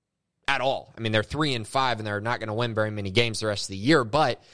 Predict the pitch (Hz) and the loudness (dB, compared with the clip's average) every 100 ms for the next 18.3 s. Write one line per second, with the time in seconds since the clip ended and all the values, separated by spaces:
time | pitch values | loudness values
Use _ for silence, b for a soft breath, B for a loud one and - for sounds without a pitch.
0 | B B 139 143 196 185 156 143 139 - | B B 2 2 0 0 0 2 0 -2
1 | 143 139 131 110 120 107 101 95 92 - | -4 -4 -4 -4 -4 -4 -6 -6 -6 4
2 | 143 123 117 107 101 92 107 - 156 135 | 4 4 0 -2 -6 -8 -6 2 2 4
3 | 117 117 110 - 104 101 95 B B - | 2 2 0 -2 -4 -6 -8 B B 0
4 | - 156 131 120 113 110 104 113 107 151 | 2 4 2 -2 -4 -4 -4 -6 -2 -2
5 | - - _ 135 170 208 202 147 127 147 | -4 -8 _ 4 6 6 -2 -4 -2 -2
6 | 165 143 131 117 120 113 151 139 113 101 | 0 0 0 0 -4 -2 -4 -4 -4 -4
7 | 131 107 110 135 139 127 113 - 131 107 | -4 -2 2 4 6 4 0 -4 -8 -2
8 | 135 156 185 143 156 156 - 135 - 131 | 0 0 0 -4 -4 -6 -6 -6 -4 -2
9 | 120 117 113 95 - B B B B B | -2 -4 -4 -6 -12 B B B B B
10 | 123 139 147 151 - 160 143 123 131 131 | 0 2 2 -2 2 2 2 2 2 2
11 | 127 120 104 117 120 113 - 110 110 104 | -2 -4 -2 -2 0 -2 -2 -2 0 -2
12 | 110 104 98 104 104 120 127 120 110 113 | -4 -6 -8 -4 2 4 4 0 0 -2
13 | 110 107 - 104 104 - 110 107 101 101 | 0 -4 -2 -4 -4 -4 -2 -2 -4 -8
14 | 113 113 92 101 - 117 107 110 110 104 | -6 -6 -4 -4 2 2 2 -2 -2 -2
15 | - 110 98 95 101 101 98 95 98 95 | 2 2 2 -4 -6 -4 -6 -6 -6 -2
16 | - - 107 95 98 95 90 92 98 - | 0 4 4 4 -2 -2 -4 -10 -10 -6
17 | 104 98 98 92 104 92 92 104 87 - | -4 -2 -2 -2 -6 -6 -8 -6 -6 -8
18 | 82 64 | -10 -12